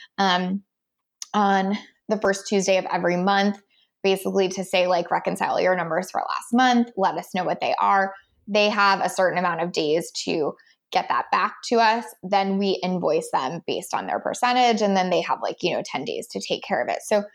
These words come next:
they're effectively getting two invoices from us each month, which is the base rate and then the percentage. And so instead of paying one month, monthly sum, so to speak, like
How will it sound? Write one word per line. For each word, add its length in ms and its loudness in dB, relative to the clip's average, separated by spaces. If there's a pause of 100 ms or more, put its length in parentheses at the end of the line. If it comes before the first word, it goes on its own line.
(280)
they're 160 4
effectively 500 2
getting 340 0
two 300 0
invoices 640 -4
from 180 0
us 120 -6 (120)
each 280 -8
month, 340 -6
which 180 -4
is 260 0
the 140 2 (680)
base 300 0
rate 260 4
and 160 -2
then 120 -2
the 80 -2
percentage. 580 -4
And 140 -8
so 220 2
instead 400 0
of 160 2
paying 340 0
one 640 2
month, 360 2 (400)
monthly 480 2
sum, 480 0
so 180 2
to 80 4
speak, 300 -2
like 160 2